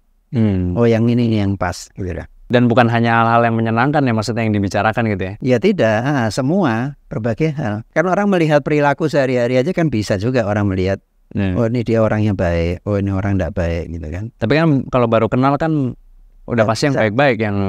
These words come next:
Speaker 1: di
Speaker 2: Iya, pasti.
Speaker 1: Hmm.
Speaker 2: Kan setelah dia sekian lama dia mengenal,
Speaker 1: Hmm.
Speaker 2: ya kan, diskusi, ngobrol ke sana kemari, ini itu, ya nanti baru dia ketemu, "Oh, kayaknya ini yang pas." Tapi itu masih kayaknya. Dia harus melihat juga yang lain.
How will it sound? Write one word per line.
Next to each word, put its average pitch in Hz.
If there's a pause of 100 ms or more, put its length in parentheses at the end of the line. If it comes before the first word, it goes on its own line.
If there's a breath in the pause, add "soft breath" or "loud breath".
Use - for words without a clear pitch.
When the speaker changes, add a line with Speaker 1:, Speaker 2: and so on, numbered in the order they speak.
(480)
Speaker 1:
di 101
Speaker 2:
Iya, 113
pasti. 107
Speaker 1:
Hmm. 101 (100)
Speaker 2:
Kan 135
setelah 123
dia 120
sekian 113
lama 113
dia 110
mengenal, 110 (520)
Speaker 1:
Hmm. 98
Speaker 2:
ya 104
kan, 107
diskusi, 117
ngobrol 113
ke 110
sana 107
kemari, 113
ini 110
itu, 131
ya 117
nanti 98
baru 113
dia 113
ketemu, 113
"Oh, 107
kayaknya 101
ini 113
yang 107
pas." 104
Tapi 143
itu 156
masih 147
kayaknya. 117
Dia 135
harus 147
melihat 143
juga 139
yang 147
lain. 113